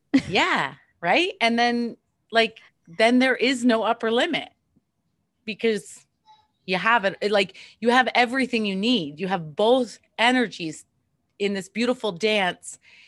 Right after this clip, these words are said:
Speaker 2: in a healthy way to continue to allow ourselves to evolve. Um,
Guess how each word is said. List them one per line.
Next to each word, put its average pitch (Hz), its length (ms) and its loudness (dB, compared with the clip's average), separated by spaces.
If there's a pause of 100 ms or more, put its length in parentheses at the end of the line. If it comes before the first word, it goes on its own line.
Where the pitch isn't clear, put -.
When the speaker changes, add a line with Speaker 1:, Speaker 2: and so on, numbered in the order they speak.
(240)
Speaker 2:
in 226 200 2
a 202 80 2
healthy 247 640 -4
way 180 760 0 (1080)
to - 100 -4
continue 208 440 -4
to 202 120 -4
allow 180 300 0
ourselves 175 380 -8
to 160 120 -4
evolve. - 460 -8 (1200)
Um, 196 400 2